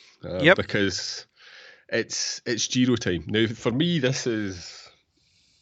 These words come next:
Speaker 1: my favourite thing about talking shite into a microphone for a living is the Grand Tours, because we do twenty-one daily shows in a row on the Velocast.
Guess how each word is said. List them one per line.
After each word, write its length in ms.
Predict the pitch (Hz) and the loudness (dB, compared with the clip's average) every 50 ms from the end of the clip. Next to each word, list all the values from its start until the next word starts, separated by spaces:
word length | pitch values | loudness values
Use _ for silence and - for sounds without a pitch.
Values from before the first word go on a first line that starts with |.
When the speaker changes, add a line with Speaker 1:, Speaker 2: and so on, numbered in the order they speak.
| _ - - - - - - - - - - - _ _ _ - | _ -20 -20 -20 -20 -20 -20 -20 -20 -20 -20 -20 _ _ _ -2
Speaker 1:
my 120 | 135 139 | -2 -2
favourite 560 | 135 - - - 151 143 147 143 - - - | -2 -6 -2 0 2 2 2 0 -4 -6 -6
thing 300 | - - 131 120 117 107 - | -2 -2 -2 -2 -2 -6 -8
about 280 | 95 92 101 98 - | -10 -10 -10 -12 -10
talking 320 | - - 120 110 - 104 95 | -6 -6 -6 -4 -4 -6 -6
shite 260 | 87 - 110 104 101 | -4 -2 -2 -2 -2
into 240 | - 101 80 76 85 | -4 -4 -4 -4 -4
a 40 | 85 | -2
microphone 560 | 98 95 95 - - 107 - 104 95 87 92 | -2 -4 -4 -4 -6 -4 -2 -2 -2 -2 -2
for 140 | 87 - 95 | -2 0 0
a 40 | |
living 360 | 85 85 85 80 82 78 80 - _ _ - _ _ _ _ _ | 0 0 0 0 -2 -6 -6 -10 _ _ -20 _ _ _ _ _
is 580 | - 95 95 92 92 90 87 87 - - - - - _ _ _ _ _ _ _ _ _ _ | 0 2 4 4 4 4 4 2 2 0 -2 -4 -8 _ _ _ _ _ _ _ _ _ _
the 100 | - 92 | -2 0
Grand 300 | 85 95 95 90 85 - | 2 2 0 0 -2 -2
Tours, 380 | - 92 90 87 78 - - - _ _ _ - | -4 -4 -4 -4 -4 -8 -10 -12 _ _ _ -10
because 300 | 98 - - 98 87 87 | -10 -4 -4 -4 -4 -2
we 140 | 92 90 92 | -2 -2 -2
do 460 | 85 - 92 87 87 87 87 87 87 - - - - - - - - - - - _ | 0 0 0 0 0 0 -2 -4 -6 -8 -12 -18 -16 -14 -14 -14 -14 -16 -18 -8 _
twenty-one 800 | - - 135 127 113 107 101 95 104 107 107 101 101 95 90 90 - | -2 0 0 0 0 -2 -2 0 2 2 2 2 0 -2 -4 -4 0
daily 380 | 110 107 113 113 110 107 104 | 2 2 2 4 2 2 0
shows 400 | 90 - - 101 92 95 92 80 | 0 -2 -2 -2 0 0 0 -2
in 120 | 87 85 90 | -2 -2 -2
a 60 | 90 | 0
row 340 | 90 95 101 95 95 87 - - | 0 2 2 2 2 0 0 -2
on 100 | 92 90 | -2 0
the 100 | 87 82 | 0 0
Velocast. 800 | 85 90 82 87 85 - - 87 82 82 82 - - - - | 0 0 2 0 -2 0 0 0 2 2 0 -2 -6 -8 -10